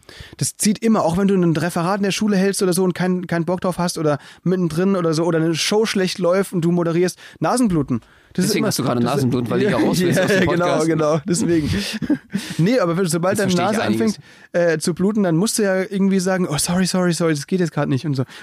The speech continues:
Speaker 1: Du kommst so aus allem raus. Bewerbungsgespräch.
Speaker 2: Könnt ihr,
Speaker 1: Na,
Speaker 2: kannst du
Speaker 1: ist
Speaker 2: einen
Speaker 1: immer
Speaker 2: Trick sagen, wie, wie, wie du dann deine Nase no-, regelmäßig zum Bluten kriegst?
Speaker 1: Das ist natürlich
Speaker 2: Finger bis zum Hirn reinstecken,
Speaker 1: Da
Speaker 2: oder?
Speaker 1: ist der Haken. Ja, genau, genau, aber so,
Speaker 2: So Finger
Speaker 1: so
Speaker 2: so weit reinstecken wie ein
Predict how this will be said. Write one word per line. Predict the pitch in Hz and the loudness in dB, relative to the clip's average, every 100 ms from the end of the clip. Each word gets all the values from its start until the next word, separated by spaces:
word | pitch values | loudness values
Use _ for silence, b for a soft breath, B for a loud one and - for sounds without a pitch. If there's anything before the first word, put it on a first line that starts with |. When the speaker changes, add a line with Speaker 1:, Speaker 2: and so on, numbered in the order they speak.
| B | B
Speaker 1:
Du | 135 | -2
kommst | 160 175 | -2 0
so | 180 | 0
aus | 151 - | -2 -2
allem | 160 196 170 | 0 2 2
raus. | 139 131 120 - - - | 2 2 0 -2 -8 -6
Bewerbungsgespräch. | 139 160 165 - 139 143 120 B B B B - | 0 0 0 -2 -2 -2 -4 B B B B -4
Speaker 2:
Könnt | 139 | 0
ihr, | 143 | 2
Speaker 1:
Na, | 127 | 2
Speaker 2:
kannst | 120 147 | 2 0
du | |
Speaker 1:
ist | |
Speaker 2:
einen | |
Speaker 1:
immer | 135 | -2
Speaker 2:
Trick | - 156 | -2 -4
sagen, | - 139 156 143 | -2 0 0 2
wie, | 135 123 | 2 0
wie, | 131 123 | 0 0
wie | |
du | 139 | 0
dann | 123 120 107 104 | 2 2 0 -2
deine | 123 123 | 0 2
Nase | 117 123 147 | 2 2 2
no-, | 127 - | 0 -2
regelmäßig | 90 131 175 160 147 - | -4 0 2 0 0 -2
zum | 120 | 0
Bluten | 135 190 | 0 -2
kriegst? | 170 185 - - B B B B B - - | -2 -4 -4 -10 B B B B B -14 -4
Speaker 1:
Das | 143 | -2
ist | 180 - | -2 -2
natürlich | 165 143 156 151 | -2 0 0 2
Speaker 2:
Finger | 190 185 | 0 0
bis | 151 - | -2 0
zum | 143 | 0
Hirn | 131 190 | 0 0
reinstecken, | 185 190 - 220 170 | -2 -2 -2 -2 0
Speaker 1:
Da | 185 | 0
Speaker 2:
oder? | 175 | 0
Speaker 1:
ist | |
der | 156 | 0
Haken. | 143 156 127 B B - | -2 -4 -6 B B -4
Ja, | 160 170 | 0 2
genau, | 170 170 170 147 B B - | 2 2 0 -2 B B -2
genau, | 165 170 | 2 2
aber | 156 160 | 2 0
so, | 165 | 0
Speaker 2:
So | 156 | -2
Finger | 170 165 180 | -2 -2 0
Speaker 1:
so | 165 | 0
Speaker 2:
so | |
weit | 175 | 0
reinstecken | 151 175 175 165 | -2 -2 0 0
wie | |
ein | 147 | 2